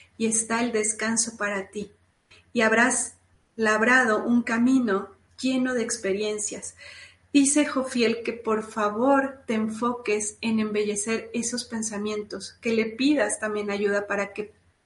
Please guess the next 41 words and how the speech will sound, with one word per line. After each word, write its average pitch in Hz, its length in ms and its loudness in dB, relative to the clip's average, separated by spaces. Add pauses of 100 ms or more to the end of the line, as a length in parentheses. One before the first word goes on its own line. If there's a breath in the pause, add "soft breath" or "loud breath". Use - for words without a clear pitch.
(140)
veas 233 420 4
más, 226 320 2
de 220 80 0
manera 220 380 2
más 226 220 -2
positiva 214 540 -2
la 208 120 2
situación. 196 640 -4 (480 loud breath)
Pero 240 160 6
a - 20 8
mí 269 120 8
me 277 100 4
dice 254 320 0
que - 140 -2
sí, - 400 4
que 226 120 0
ya 226 120 0
está 220 260 -2
cerca, 427 420 4 (460 loud breath)
que 240 100 -4
solo 233 400 2
dejes 226 600 -2
ir, 254 340 2
por 202 180 0
favor, 196 400 0
ya 190 200 2
eso 190 280 2
que - 120 -10
tenías. 285 800 4 (260 soft breath)
Dice, 220 280 0
"Ya 220 400 2
deja 208 400 0
ir, 226 220 2
Az-, - 420 -2
Azrael, 196 760 0 (200)
ya 220 200 -4
deja 233 340 -2
ir 240 160 0
eso - 240 -4
que 226 120 -8
tienes, 349 440 4